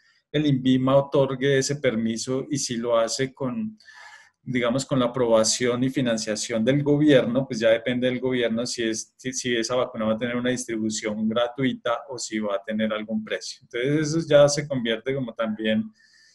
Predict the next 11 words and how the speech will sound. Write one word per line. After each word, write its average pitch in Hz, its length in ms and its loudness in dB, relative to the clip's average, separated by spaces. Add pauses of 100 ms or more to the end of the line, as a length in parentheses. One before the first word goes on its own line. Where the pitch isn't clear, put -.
(200)
en 131 180 2
otra 131 240 2
decisión 110 500 0
política. 117 640 0
Si 117 220 -4
le 113 180 -6
quieren 127 340 -2
dar 139 180 6
acceso 131 760 0
por - 260 -4
prioridades 113 1000 0